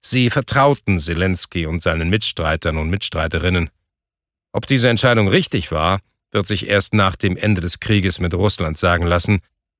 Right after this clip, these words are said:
denn Volodymyr und seine Diener des Volkes müssen nunmehr nicht nur Wahlkampfversprechen einlösen,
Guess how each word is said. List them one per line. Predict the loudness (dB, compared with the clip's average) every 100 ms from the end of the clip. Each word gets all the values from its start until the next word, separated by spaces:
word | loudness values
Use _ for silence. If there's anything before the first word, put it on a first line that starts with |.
| _
denn | 2 4 4
Volodymyr | 4 4 4 4 6 4
und | 4
seine | 4 4 2
Diener | 2 2 2 2
des | 0
Volkes | 2 2 2 2 -2 -4 -10 _
müssen | 0 2 4 6
nunmehr | 6 6 6 4
nicht | 6 4 2 0
nur | 2 4
Wahlkampfversprechen | 4 2 0 -2 -2 -2 -4 -2 -4
einlösen, | 0 2 4 4 4 2